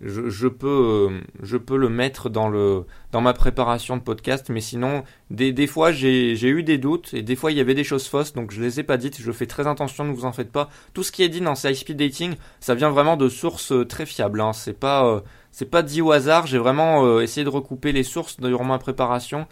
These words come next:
Euh, ça prend du temps, des fois, pour certaines informations qui sont bêtes,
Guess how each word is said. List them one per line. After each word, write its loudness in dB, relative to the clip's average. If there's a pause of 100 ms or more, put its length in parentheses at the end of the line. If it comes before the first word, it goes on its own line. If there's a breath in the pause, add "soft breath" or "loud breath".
(480 loud breath)
Euh, -2 (160)
ça -4 (300)
prend -2
du -6
temps, 0
des 0
fois, -2
pour -16
certaines -4
informations -2
qui -14
sont -4
bêtes, -2